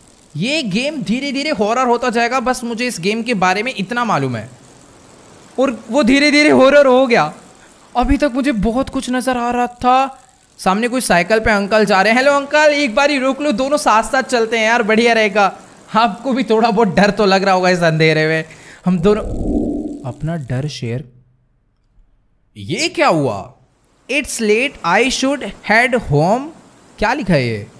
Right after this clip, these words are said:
पता नहीं, but हाँ, मुझे ये भी मालूम है कि इस game के अंदर हम लोग एक death loop में फंसेंगे। शायद ये वही death loop तो नहीं है।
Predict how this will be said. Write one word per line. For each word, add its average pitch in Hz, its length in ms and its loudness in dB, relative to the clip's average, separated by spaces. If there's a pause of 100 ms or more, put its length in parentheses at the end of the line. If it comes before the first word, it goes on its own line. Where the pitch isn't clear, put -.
(640)
पता 220 240 0
नहीं, 302 160 -4 (240)
but 190 240 0 (580)
हाँ, 277 640 -2 (340)
मुझे 240 240 -2
ये 277 120 2
भी 277 120 -2
मालूम 254 300 0
है 262 80 0
कि 262 140 -2
इस 254 160 -4
game 254 200 -2
के 233 60 -2
अंदर 254 180 0
हम 247 100 -4
लोग 247 140 -4
एक 202 240 -6
death 233 260 -2
loop 226 220 -2
में 240 100 0
फंसेंगे। 185 640 -2 (580)
शायद 226 440 2
ये 233 120 0
वही 220 280 2
death 226 220 2
loop 220 220 2
तो 233 80 0
नहीं 220 180 -2
है। 226 160 -2